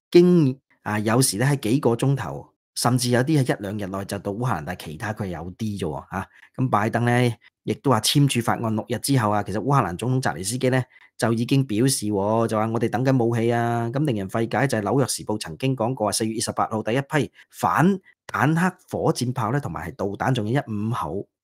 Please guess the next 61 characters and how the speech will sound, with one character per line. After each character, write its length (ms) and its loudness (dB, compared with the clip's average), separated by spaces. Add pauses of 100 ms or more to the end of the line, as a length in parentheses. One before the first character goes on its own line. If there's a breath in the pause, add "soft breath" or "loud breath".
口 280 0
徑， 240 -2 (260 soft breath)
一 80 2 (140)
五 180 8
毫 140 -2
米 180 2
口 180 0
徑 160 -4
火 160 -4
炮 160 -2
呢， 60 -2
其 80 -8
實 140 -8
已 100 -10
經 180 -2
臨 220 -6
時， 260 -8 (180 soft breath)
喂， 80 4
好 60 6
搞 160 2
笑， 140 2
佢 80 2
臨 300 0
時 180 -4
到 100 -2
達， 120 -2
烏 100 -4
克 80 2
蘭 200 -2
到 100 -4
咗 100 -4 (140)
就 80 -2
到 140 -6
咗 40 -8
㗎 200 -4
啦。 340 -6 (300 loud breath)
啊， 100 -2
咁 80 0
喺 140 8
美 80 4
國 100 0
國 220 0
會 80 2
阻 140 -2
撓 280 -2
期 120 -8
間 120 0
呢， 80 2
其 80 -4
實 160 -8 (280 loud breath)
烏 200 2
克 80 2
蘭 200 -4
嘅 100 -8
盟 140 -8
友 80 -6
呢， 80 0
繼 100 -4
續 240 -4
向 100 -6
佢 60 -6